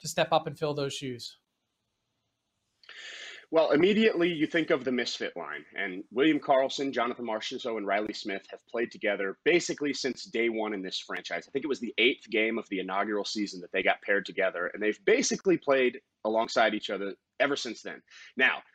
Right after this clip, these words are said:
Speaker 2: since the team traded for Mark Stone and Max Pacioretty, they've been kind of del-, designated to a second line role. And honestly, it's not even that, because they're so good defensively. That line has taken the burden of a lot of defensive zone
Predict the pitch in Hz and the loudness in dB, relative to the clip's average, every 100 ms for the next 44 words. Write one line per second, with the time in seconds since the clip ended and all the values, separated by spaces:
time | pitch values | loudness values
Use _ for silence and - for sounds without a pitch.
0 | _ - 143 139 - 131 143 131 147 135 | _ -6 -4 -4 -6 -4 -2 0 0 0
1 | 123 135 120 117 113 - 117 113 110 - | 0 -4 -2 -2 -4 -4 -4 -2 -4 -2
2 | 120 117 131 127 120 110 127 117 123 120 | -4 0 -2 0 -2 0 -2 -2 -4 -2
3 | 98 107 117 _ 101 90 85 _ 92 101 | -2 -2 -4 _ -20 -20 _ _ -8 -2
4 | 135 143 127 123 117 - 107 - - 107 | 0 0 0 0 0 -4 -6 -6 -4 -4
5 | 156 - 160 160 165 170 175 117 131 214 | -6 -4 -4 -2 0 2 0 0 0 0
6 | - - 131 110 - 175 165 110 113 135 | -2 -4 -4 -4 -4 -4 -4 -2 0 0
7 | 117 110 113 - 113 - 180 160 127 113 | -2 -8 -10 -6 -6 -4 -4 -2 -4 -6
8 | - 135 180 - 113 104 196 - - - | -8 -6 -6 -8 -8 -6 -6 -8 -16 -20
9 | - 113 170 - 139 139 139 123 113 - | -2 4 4 2 0 0 0 -4 -8 -6
10 | 131 139 127 104 110 110 107 82 101 95 | -4 -2 -4 -2 -2 -2 -2 -2 -4 -4
11 | - 101 101 110 - 110 90 95 - 101 | -6 -4 0 0 0 -4 -6 -10 -10 -10
12 | 107 90 95 | -10 -10 -10